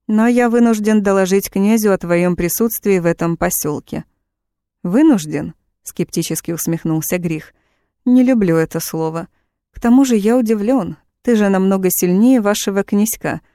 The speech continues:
но тем не менее подчиняешься ему. Почему?» «Это долгая история», — отмахнулся вампир. «Я даже рассказывать её не хочу. Нас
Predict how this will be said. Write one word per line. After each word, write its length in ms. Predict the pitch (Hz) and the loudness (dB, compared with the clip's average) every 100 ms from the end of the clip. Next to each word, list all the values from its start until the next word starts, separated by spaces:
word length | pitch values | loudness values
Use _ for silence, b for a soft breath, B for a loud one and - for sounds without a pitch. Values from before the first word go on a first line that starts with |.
| _ _ | _ _
но 160 | 233 240 | 0 0
тем 220 | 233 233 | 2 4
не 100 | 220 | 4
менее 340 | 214 214 208 196 | 4 4 2 0
подчиняешься 840 | 196 - - 220 165 156 - 175 | -4 -4 0 2 2 -2 -4 -6
ему. 380 | 175 170 151 170 _ _ _ _ _ | -2 -4 -4 -10 _ _ _ _ _
Почему?» 560 | - - 277 262 - - _ _ _ _ _ _ _ _ _ | -8 0 2 2 0 -10 _ _ _ _ _ _ _ _ _
«Это 280 | 180 180 214 | -6 -2 0
долгая 460 | 202 165 151 160 | 0 0 -2 -4
история», — 560 | 165 - 156 160 175 165 _ _ | -4 -6 -6 -6 -8 -10 _ _
отмахнулся 640 | - 160 160 160 156 - 165 | -10 -6 -4 -4 -6 -4 -4
вампир. 460 | 170 165 160 - _ _ _ _ | -4 -4 -6 -10 _ _ _ _
«Я 180 | 185 175 | -4 -2
даже 280 | 175 170 170 | -2 -2 -2
рассказывать 640 | 175 - 160 156 160 - | -4 -4 -6 -4 -6 -6
её 160 | 165 165 | -4 -2
не 120 | 160 | -2
хочу. 420 | 175 165 - - - _ _ _ - | -4 -8 -10 -12 -16 _ _ _ -4
Нас 240 | 208 196 | -2 0